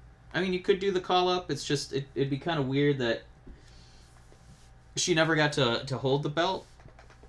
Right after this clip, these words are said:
and she's been arguably, you know, like, one or two in that division, um, and for her to kinda get that early call up and not, not, not quite having that polish, you know, on the microphone, and still, you know, having a few of those "I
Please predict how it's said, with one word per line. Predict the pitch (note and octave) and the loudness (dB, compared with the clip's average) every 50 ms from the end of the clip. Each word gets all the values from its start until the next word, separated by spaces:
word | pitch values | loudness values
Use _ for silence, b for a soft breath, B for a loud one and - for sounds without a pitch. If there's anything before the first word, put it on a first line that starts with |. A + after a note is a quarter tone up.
| - - | -6 -4
and | D3 D3 | -4 0
she's | D3 E3+ D3 | 0 0 0
been | - E3 D#3+ | 2 2 4
arguably, | C#3+ C3+ C#3+ D3+ C#3+ C#3+ C#3+ C3+ C3 C3+ C3+ C3 C3 B2+ | 6 6 6 6 4 2 2 2 4 4 4 4 4 2
you | A#2+ C3 | 0 0
know, | C3 A#2 | 0 0
like, | A2+ A2 G#2+ - - - | 2 0 0 -4 -8 -12
one | - B2+ C3 C#3 C#3 | -4 0 2 4 4
or | C3 A#2+ | 2 0
two | - - - D3 C3+ A#2 G#2 F#2+ F2+ - - - - - - - - - - - - - - - - - - - - - - - - - - | 0 2 2 4 4 4 0 -4 -8 -10 -14 -20 -20 -20 -20 -20 -20 -20 -20 -20 -20 -20 -20 -20 -20 -20 -20 -20 -20 -20 -20 -20 -20 -12 -2
in | - D3+ C#3+ | 2 4 6
that | C3 B2 | 6 4
division, | - A#2 G#2 C3 B2+ A2+ A#2 G#2+ G#2 G2 - B B B B B B B B B - | 2 2 4 4 4 4 0 -4 -8 -10 -12 B B B B B B B B B -4
um, | - A2+ A2 A2 A2+ A2+ | 0 2 2 2 2 0
and | A2+ - | -2 -4
for | - B2 | 0 2
her | C3+ C#3+ | 4 4
to | C3 B2 | 4 2
kinda | - B2 A#2+ B2 | 0 0 -2 0
get | A2+ A#2+ A#2+ - | 0 -2 0 0
that | B2 A2+ - | 0 0 2
early | - B2 B2 A#2+ A#2+ | 2 2 2 2 0
call | A2+ - B2+ A2+ A#2 A#2 | 0 -2 -2 0 0 -2
up | A#2 A2+ - | -4 -4 -6
and | A2 G#2 G2+ G2+ G2 G2+ | -8 -8 -8 -10 -8 -4
not, | A#2+ C3 D3 D#3 D3+ - - - | -2 -2 -2 -2 -4 -6 -12 -10
not, | - - F3+ F#3+ - - - - - - - - - - - - - - - - - - - - - - - - | -2 -2 0 0 -2 -4 -12 -20 -20 -20 -20 -20 -20 -20 -20 -20 -20 -20 -14 -8 -8 -8 -8 -8 -12 -20 -8 0
not | D3 E3+ G3 G3 | 2 4 4 4
quite | - - F#3 F3 E3 D#3+ | 2 4 4 4 6 8
having | D#3+ D#3 D3 D3+ D3+ C#3+ | 8 8 8 6 4 4
that | C3+ B2 - - | 4 4 2 4
polish, | - B2+ B2+ C3 C3+ C#3 C#3 - - - - - - - - | 4 4 6 6 4 2 0 -2 -6 -8 -8 -12 -14 -12 -6
you | - | -2
know, | C3+ B2+ | 0 0
on | B2+ B2+ | 2 0
the | B2 | 0
microphone, | A#2+ B2+ C3 B2+ - B2+ - - C3+ C3 C3 C3 C3 | 0 0 0 0 -2 -4 -2 -2 0 0 0 0 -2
and | A#2+ A#2 | -4 -6
still, | - - - C#3+ C3+ C3 C3 B2+ B2+ B2 B2 - | -8 -6 -2 0 0 2 2 0 0 -2 -6 -6
you | - C#3+ | -4 -2
know, | C#3 A#2+ | -2 2
having | A2+ C3 B2+ B2 A#2+ | 4 4 4 4 4
a | A#2 | 0
few | A2 - - C3+ C3+ | -2 0 2 4 4
of | C3 B2 | 4 4
those | B2+ A#2+ A#2 A2+ - - - - | 4 2 2 2 0 -4 -8 -10
"I | A#2 | -12